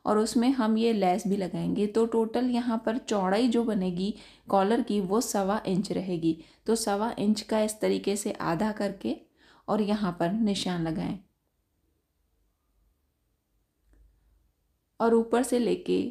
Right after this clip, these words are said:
नीचे तक इस तरीके से ग्लास शेप में मिला लें।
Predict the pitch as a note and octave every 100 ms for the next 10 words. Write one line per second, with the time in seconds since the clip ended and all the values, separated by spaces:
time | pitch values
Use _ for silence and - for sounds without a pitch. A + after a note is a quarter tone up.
0 | - _ G3 G#3 G#3 A#3 A3+ E3+ E3 -
1 | G#3 - G3+ F3+ F3+ F3+ F#3 F#3 F#3 F#3+
2 | A#3+ - G3+ G3 F3 F#3 - F#3+ F#3 F3
3 | F#3+ E3+